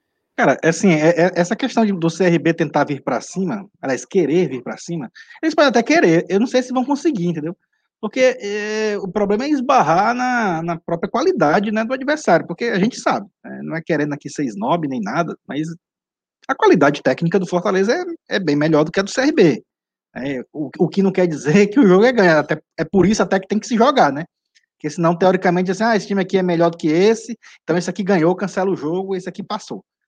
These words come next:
Não, tem que jogar exatamente por isso, porque a gente quer saber quem vai ganhar o jogo. É, m-, mas eu acho que essa, essa condição do C R B vir pra cima do Fortaleza, eu acho que é um, é um cenário um,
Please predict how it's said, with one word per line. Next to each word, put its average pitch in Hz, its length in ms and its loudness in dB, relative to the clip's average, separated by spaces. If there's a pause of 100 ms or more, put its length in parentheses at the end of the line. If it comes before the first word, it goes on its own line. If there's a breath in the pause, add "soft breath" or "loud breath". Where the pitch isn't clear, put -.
(120)
Não, - 180 -12 (140)
tem 170 100 -2
que 185 120 -6
jogar 190 320 2
exatamente 208 440 -2
por 392 140 -2
isso, 214 320 0 (300)
porque - 160 -10
a - 20 -4
gente 151 140 -6
quer 165 120 -4
saber 185 280 -2
quem 190 140 -4
vai 208 120 0
ganhar 214 180 -2
o 254 60 0
jogo. 160 320 0 (480)
É, 147 400 -2
m-, 143 420 -6
mas 156 280 0
eu 175 120 6
acho 190 160 2
que 190 140 0
essa, 208 340 0
essa 196 240 -4
condição 247 480 -2
do 143 80 -6
C 156 180 -4
R 143 140 -2
B 131 220 -4
vir 160 300 -6
pra 131 160 -6
cima 139 200 -10
do 127 80 -14
Fortaleza, 147 380 -4
eu 151 60 2
acho 170 200 -6
que 214 400 0
é 175 140 4
um, 196 140 2
é 170 100 0
um 226 320 0
cenário 226 440 0
um, 233 60 -2